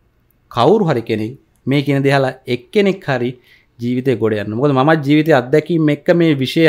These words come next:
හදාරමින් ඇද්දි මගේ ජීවිත අත්දැකීම් එක්ක මං ජීවිතේ වෙනස් කරගත්තු තැන් තිබ්බා. ඒ ස-, හැම දෙයකටම මේ දේ මට ලොකු සහයක් වුණා. ඒ සහය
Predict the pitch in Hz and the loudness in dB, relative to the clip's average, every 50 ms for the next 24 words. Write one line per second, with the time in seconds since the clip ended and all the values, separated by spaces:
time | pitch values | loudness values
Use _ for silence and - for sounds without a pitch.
0 | 143 147 131 143 151 156 156 156 160 151 127 120 117 113 117 120 135 143 147 131 | 2 2 2 2 2 2 2 2 0 0 -2 -2 -2 -2 -4 -4 -4 -4 -2 -2
1 | 131 151 - _ _ _ _ _ _ _ - 117 123 151 165 175 170 160 170 170 | -2 -4 -6 _ _ _ _ _ _ _ -2 -2 0 2 2 2 2 2 0 2
2 | 170 160 151 151 151 165 160 - 165 170 170 165 165 175 165 160 156 147 147 151 | 4 4 4 4 2 0 0 0 0 0 0 0 0 0 0 0 0 0 0 0
3 | 160 156 160 156 139 135 135 147 143 - - 170 156 156 151 143 135 - 131 127 | 0 2 2 2 2 2 0 -2 -4 -2 -2 0 0 0 0 0 -2 -2 -4 -4
4 | 139 139 131 120 - - - - - _ _ _ _ _ _ - 156 170 175 170 | -4 -4 -6 -8 -8 -10 -14 -20 -20 _ _ _ _ _ _ -2 0 0 0 0
5 | 165 - - - - 143 143 139 139 165 170 170 175 170 175 170 170 165 160 160 | -2 -6 -10 -8 -6 -4 -2 0 0 0 2 2 2 2 2 2 2 2 2 2
6 | 156 160 165 170 170 - - - 135 139 147 139 139 139 185 190 151 127 - - | 2 0 0 -2 -2 -6 -8 -8 -6 -4 -2 -4 -2 -2 -2 -4 -4 -4 -4 -4
7 | - 127 139 160 156 139 - - 117 110 117 - - 151 185 185 - 160 151 185 | -4 -2 0 2 0 0 -2 -4 -8 -8 -6 -2 0 0 0 0 0 0 2 2
8 | 214 180 127 | 2 2 2